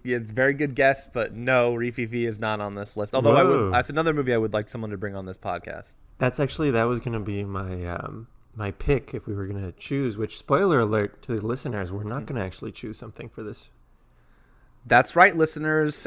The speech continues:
Speaker 1: Adam and I are not getting a pick in this series. We're gonna let the guests bring on all the movies, and I'm kind of excited by that. I, I like that we're not able to steer the ship either way, you know?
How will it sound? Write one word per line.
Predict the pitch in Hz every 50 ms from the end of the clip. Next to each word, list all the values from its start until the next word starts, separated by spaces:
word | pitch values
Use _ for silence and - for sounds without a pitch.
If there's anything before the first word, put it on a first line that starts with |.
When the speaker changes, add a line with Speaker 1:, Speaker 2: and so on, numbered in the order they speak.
| -
Speaker 1:
Adam | - 113 127 139 147 147
and | 147 151
I | 151 156 151
are | 143 139 135 127
not | 120 113 123 135 143 - 135
getting | 120 123 120 131
a | 123
pick | - - 135 123 -
in | 120 113
this | 113 110 -
series. | - 123 117 113 113 107 113
We're | 117
gonna | 113 123 123 117
let | 120 120 -
the | 131
guests | 113 - 120 120 -
bring | - 117 110 107
on | 107 104
all | 101 101
the | 98 101
movies, | 101 101 98 95 101 101 104 104 107 -
and | 104 107 104 107 -
I'm | 127 143
kind | - 226 247
of | 262 254
excited | 233 - - 185 208 202 160
by | 127 107 101
that. | 95 95 95 69
I, | 92 117 - -
I | 127
like | 127 131 135 147 -
that | - 135 123
we're | 123 123 131 131
not | 135 135 131 -
able | 131 131 120 127
to | 113 113
steer | - - - - - 135 131 127
the | 117 113
ship | - - - 135 120 117 -
either | - 117 107 104 101
way, | 95 98 98 95 87 82 90 92 -
you | 101 101
know? | 98 95 92 95 98